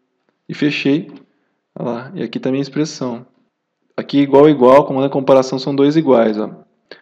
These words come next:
Ó lá, então ele vai verificar, ó. Primeira coisa ele vai fazer o que tá dentro desse parênteses aqui, ó. A idade é maior ou igual a três, menor ou igual a nove. Se ela for, ele vai falar, "Opa, essa primeira parte é verdadeira."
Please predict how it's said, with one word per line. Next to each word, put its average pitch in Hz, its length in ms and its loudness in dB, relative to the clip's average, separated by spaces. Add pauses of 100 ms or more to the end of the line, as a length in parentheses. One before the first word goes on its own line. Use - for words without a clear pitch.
(180)
Ó 120 60 -6
lá, 113 240 2
então 123 160 -2
ele 135 60 0
vai 151 100 4
verificar, 165 480 4
ó. 113 260 4 (280)
Primeira 180 320 6
coisa 196 180 6
ele 208 60 10
vai 214 80 8
fazer 208 160 4
o - 20 4
que 202 60 0
tá 202 80 6
dentro 196 160 4
desse 208 160 -4
parênteses 220 440 4
aqui, 220 220 2
ó. 113 240 4 (320)
A 139 100 2
idade 208 760 4
é 196 60 4
maior 165 200 4
ou 151 60 4
igual 143 180 6
a - 20 4
três, 147 300 0
menor 131 160 0
ou 127 60 2
igual 120 180 2
a - 580 -8
nove. 135 420 4 (440)
Se - 180 4
ela 202 180 8
for, 196 400 6
ele 202 80 6
vai 202 260 4
falar, 180 260 4
"Opa, 170 500 6
essa 135 240 2
primeira 180 240 4
parte 170 260 6
é 185 60 6
verdadeira." 160 760 6